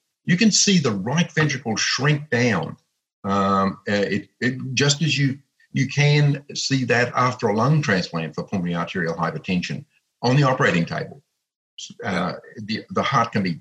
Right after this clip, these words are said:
very, very different at the end of the operation. So that's how quickly this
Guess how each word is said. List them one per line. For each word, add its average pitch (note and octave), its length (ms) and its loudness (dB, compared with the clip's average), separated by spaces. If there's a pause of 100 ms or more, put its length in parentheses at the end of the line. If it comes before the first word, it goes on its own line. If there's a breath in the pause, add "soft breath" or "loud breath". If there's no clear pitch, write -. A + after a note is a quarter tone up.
(140)
very, C3+ 580 2
very A2 340 2
different F#2+ 440 -4
at F#2 100 -12
the F#2+ 160 -2
end F2+ 100 0
of E2+ 60 -10
the E2+ 100 -6
operation. E2 640 -10
So F#2+ 80 2
that's D3 220 2
how B2+ 180 2
quickly G#2+ 500 -2
this F#2 240 -4